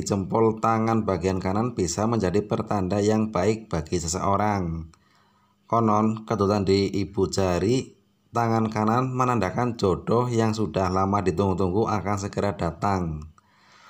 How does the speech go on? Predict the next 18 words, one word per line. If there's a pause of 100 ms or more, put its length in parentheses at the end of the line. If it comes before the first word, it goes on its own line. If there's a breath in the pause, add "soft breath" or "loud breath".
(100)
Umumnya,
kedutan
yang
dirasakan
pada
area
tersebut
sering
dialami
oleh
seseorang
yang
sudah
dewasa. (960 soft breath)
Menurut
Primbon
Jawa,
jodoh